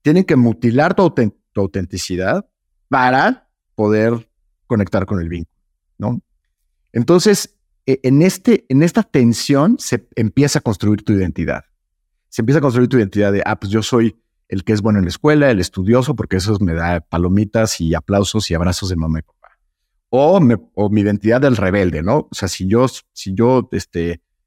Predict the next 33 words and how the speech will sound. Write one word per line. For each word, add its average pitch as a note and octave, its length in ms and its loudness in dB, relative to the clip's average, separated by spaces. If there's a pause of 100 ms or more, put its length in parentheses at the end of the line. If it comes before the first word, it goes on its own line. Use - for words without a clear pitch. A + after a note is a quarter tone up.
(240)
hago A#2+ 240 0
desmadres G#2 680 0
cada, G2+ 340 0
en, F2+ 220 -2
en F#2+ 160 -4
cada G#2+ 140 0
situación G#2 580 -2
o F#2 40 2
me E2+ 100 0
revelo F#2 300 -2
a - 20 0
la F#2 60 0
autoridad, F2+ 580 -2
esa G#2 240 -4
es, - 180 -12
esa A#2 140 -2
es B2+ 60 0
la A2+ 80 2
manera B2 340 2
en C3+ 80 4
que A2 80 -2
encuentro G#2+ 400 0
vínculo, G#2+ 380 0
porque - 180 -8
entonces F#2+ 420 -6
llamo G#2 260 2
la F#2 100 -2
atención F2+ 400 -6
de F2+ 80 -4
mamá D#2+ 240 0
y F2 40 -2
papá, E2+ 380 -2
porque - 320 -16